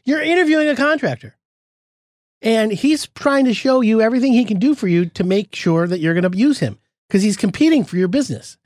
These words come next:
Makes sense, right? So why would somebody lie to compete for someone's business? A lot of contractors, I've asked them that question in the past. You wanna know what they tell, they say? Some of them are ruthless. They don't even care. They're like, "Listen,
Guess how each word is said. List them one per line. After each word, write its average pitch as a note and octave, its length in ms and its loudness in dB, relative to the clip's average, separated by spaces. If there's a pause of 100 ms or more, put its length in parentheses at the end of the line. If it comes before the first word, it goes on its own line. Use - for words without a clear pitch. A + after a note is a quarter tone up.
(300)
Makes G3+ 180 0
sense, - 260 0
right? D#3+ 280 0 (240)
So - 120 0
why C#4 220 0
would F#4+ 140 2
somebody D#4+ 260 -2
lie D3 720 -4 (800)
to F#3 100 0
compete F3 320 -2
for F3 80 -4
someone's D#3+ 320 0
business? C#3+ 360 -4 (400)
A - 40 -20 (280)
lot A#3+ 160 2
of D4 60 0
contractors, G3+ 320 0
I've F3+ 80 -2
asked A#3 200 -2
them G#3+ 100 -2
that C3 100 -4
question A2+ 300 -10
in G#2+ 60 -4
the G2+ 60 -6
past. G#2 220 -8
You D3 60 0
wanna D#3+ 100 2
know E3+ 60 2
what F3+ 80 -2
they G3 80 -2
tell, C4 320 -4
they F#3 80 -2
say? B3+ 280 -2 (560)
Some D4+ 160 0
of D4 120 2
them F3+ 100 2
are C#3+ 80 2
ruthless. F3+ 320 -2
They E3 80 -2
don't A3 80 0
even F3+ 100 0
care. A3+ 160 -2
They're D#3 120 -2
like, D3+ 160 -2
"Listen, F#3+ 280 -4